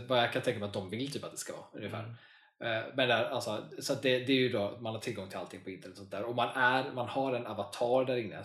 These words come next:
Speaker 2: Mm.
Speaker 1: eh, som är liksom, och du upplever saker, det ni gör är för att den, din telefon eller din device tar så här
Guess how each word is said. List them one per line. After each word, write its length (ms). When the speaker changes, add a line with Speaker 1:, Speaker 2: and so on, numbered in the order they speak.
Speaker 2:
Mm. 180
Speaker 1:
eh, 260
som 260
är 220
liksom, 420
och 100
du 160
upplever 480
saker, 280
det 100
ni 120
gör 140
är 60
för 100
att 120
den, 240
din 280
telefon 460
eller 100
din 200
device 640
tar 460
så 120
här 140